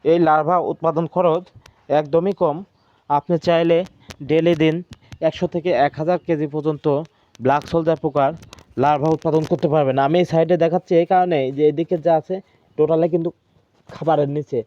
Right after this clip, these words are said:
And আমি যদি খাবারের নিচে হাত দিই, তাহলে দেখেন টোটালে খাবারের নিচে। এই জন্য এখান থেকে খাবার, খাবার থেকে বের হয়ে কিছু আছে, আমি এখানেই, আহ, মানে ক্যামেরাটা ধরলাম আর কি। তো এই যে লার্ভা দেখতে পাচ্ছেন,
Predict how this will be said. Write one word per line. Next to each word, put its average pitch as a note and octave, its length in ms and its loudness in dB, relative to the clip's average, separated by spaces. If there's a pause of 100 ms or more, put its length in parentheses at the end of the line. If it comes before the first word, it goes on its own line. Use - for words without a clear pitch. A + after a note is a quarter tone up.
(380)
And C3+ 140 -6
আমি D3 140 -4
যদি E3 180 -4
খাবারের D3+ 320 -2
নিচে D3 220 -6
হাত C3+ 180 0
দিই, D3+ 160 -6
তাহলে B2 320 0
দেখেন G2+ 360 -8 (800)
টোটালে E3 420 0 (340)
খাবারের D3+ 380 0
নিচে। D3 360 -4
এই A#2+ 220 -4
জন্য D#3+ 340 -2 (400)
এখান D3+ 240 -8
থেকে F3+ 140 -2
খাবার, C#3 380 0 (100)
খাবার C#3 200 0
থেকে D3+ 260 -8
বের D3 240 -4
হয়ে D#3 140 -4
কিছু D#3+ 260 -10
আছে, D#3+ 280 -4 (420)
আমি A#2+ 260 -8
এখানেই, C#3 420 -8 (320)
আহ, A2+ 320 -6
মানে A#2 220 -10
ক্যামেরাটা A#2 440 -6
ধরলাম A2 360 -8
আর G2+ 80 -12 (120)
কি। G2 100 -16 (1600)
তো E3+ 60 -2
এই D#3+ 160 4
যে F3+ 140 0
লার্ভা D#3+ 320 2
দেখতে F#3 260 -2
পাচ্ছেন, C3+ 460 -4